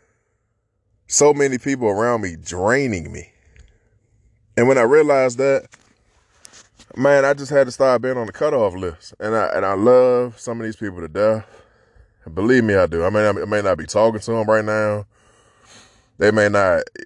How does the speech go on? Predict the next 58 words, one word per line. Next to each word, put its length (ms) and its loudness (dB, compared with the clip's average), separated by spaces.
you 100 -6
know, 160 -4
he-, 160 -6
have 180 -2
heard 240 4
my 140 2
voice, 400 0
seen 220 -6
a 60 -4
picture, 300 -6
seen 220 -4
a 60 -6
text 280 0
message 260 0
from 220 -2
me, 180 -4
anything. 480 -2
But 140 0
at 60 4
the 120 4
end 100 4
of 40 2
the 100 4
day, 500 2
something 260 -4
go 120 2
wrong. 360 0
I, 260 -4
I 20 -4
love 300 2
them. 100 -8
Some, 220 -8
right 300 0
or 60 0
wrong, 340 0
I 60 -10
still 320 -4
got 160 0
love 240 0
for 160 -12
'em, 120 -10
right? 180 -2
But 280 4
some 200 0
people 220 -2
had 140 4
to 60 -12
just 220 -12
be 140 -4
on 160 0
the 60 -2
list, 340 -4
the, 100 -10
the 160 -8
do 160 -4
not 180 4
disturb 380 2
list, 380 -10